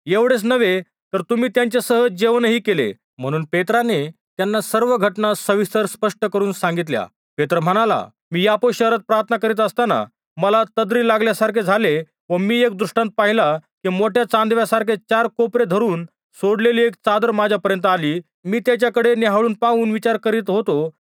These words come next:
मी त्यामध्ये पृथ्वीवरील चार पायाचे प्राणी, जंगली पशु, सरपटणारे प्राणी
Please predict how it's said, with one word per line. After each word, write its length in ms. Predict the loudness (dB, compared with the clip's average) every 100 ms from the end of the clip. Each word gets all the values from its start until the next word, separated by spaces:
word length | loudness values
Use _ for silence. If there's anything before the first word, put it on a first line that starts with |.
| _
मी 160 | -6 -2
त्यामध्ये 460 | 2 2 2 2
पृथ्वीवरील 520 | 0 -2 -2 0 0 -2
चार 200 | 0 0 0
पायाचे 380 | 0 2 0 -2
प्राणी, 540 | 0 0 2 0 -2 -8 _ _ -2
जंगली 260 | 0 0
पशु, 440 | 0 -2 0 -2 -2
सरपटणारे 600 | -2 -2 -2 -2 0 0
प्राणी 480 | 0 0 0 -2